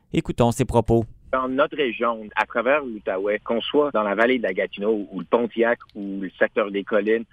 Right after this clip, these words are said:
Speaker 2: il y a des projets, pensons, euh, aux projets Perrault dans la vallée de la Gatineau, pensons à la véloroute des Draveurs. On voudrait voir ces projets qu'ils amènent complétés.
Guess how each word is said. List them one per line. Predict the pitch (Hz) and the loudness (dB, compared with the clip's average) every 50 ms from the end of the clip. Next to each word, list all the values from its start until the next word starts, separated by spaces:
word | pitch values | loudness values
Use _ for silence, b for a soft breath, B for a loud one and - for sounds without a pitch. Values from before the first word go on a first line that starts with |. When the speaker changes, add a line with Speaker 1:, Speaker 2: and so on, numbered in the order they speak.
| _ - | _ -14
Speaker 2:
il | 113 104 | -8 -4
y | 117 135 | -2 -2
a | 143 151 - _ _ - | -2 -2 -4 _ _ -12
des | 101 110 107 | -10 -10 -10
projets, | - - 98 110 113 113 107 101 107 113 120 120 _ _ _ - | -10 -8 -4 -2 -2 -2 -2 -2 -2 -4 -4 -4 _ _ _ -4
pensons, | - 110 104 98 - - 113 110 110 110 104 | -2 -2 -2 -2 -4 -4 -2 -2 0 0 0
euh, | 101 95 92 92 87 | 0 -2 -2 -4 -4
aux | - 104 92 | -4 -4 -4
projets | - - 107 113 110 123 131 127 120 - | -2 0 0 2 2 2 0 -2 -2 0
Perrault | 120 113 110 110 104 113 117 120 - | 0 2 2 0 0 -2 -4 -6 -6
dans | 104 98 | -8 -10
la | 101 98 | -8 -6
vallée | 98 107 101 101 101 | -4 -4 -4 -4 -4
de | 95 | -4
la | 95 | -4
Gatineau, | 92 101 98 - - 107 107 110 113 - | -2 -2 -4 -4 -4 -4 -2 -2 -2 0
pensons | - 110 98 95 - - 123 113 117 - - | 0 0 0 0 -2 -4 -4 -4 -4 -4 -2
à | - 98 | 0 2
la | 98 95 92 | 2 2 2
véloroute | 95 107 107 110 98 95 110 110 | 2 4 2 2 2 2 0 0
des | 104 104 95 | 0 -2 -2
Draveurs. | 104 98 101 98 104 104 107 113 117 113 - - - | 0 0 0 2 2 2 2 2 2 0 -2 -4 -2
On | 117 127 131 | -2 0 0
voudrait | 131 139 151 160 156 135 139 127 | 0 2 2 2 2 2 0 -2
voir | 110 110 110 117 117 120 117 113 104 - | 0 2 2 2 4 2 2 0 0 0
ces | 110 110 | -2 -2
projets | - - 107 113 110 104 101 110 117 131 135 | -2 0 0 2 2 2 2 0 -2 -2 -2
qu'ils | - 101 95 92 | -6 -8 -6 -6
amènent | 92 95 98 101 107 117 120 107 | -6 -4 -2 -2 -2 -2 -4 -4
complétés. | - - 127 127 113 - 107 101 87 - - 92 | -4 0 0 0 0 0 -2 -2 -2 -2 -6 -10